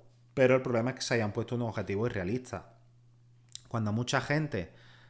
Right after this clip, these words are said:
se le baja de la nube y le dice, "A ver, mm, es que te habías puesto unos objetivos que eran imposibles de conseguir",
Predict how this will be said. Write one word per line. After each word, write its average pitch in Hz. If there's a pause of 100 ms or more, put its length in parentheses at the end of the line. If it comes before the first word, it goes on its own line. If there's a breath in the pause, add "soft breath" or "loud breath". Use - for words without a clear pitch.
(140)
se -
le 101
baja 113
de 110
la 107
nube 135
y 113
le 95
dice, 95
"A 85
ver, 101
mm, 85
es 101
que 101
te 95
habías 92
puesto 107
unos 90
objetivos 98
que -
eran 87
imposibles 90
de 90
conseguir", 95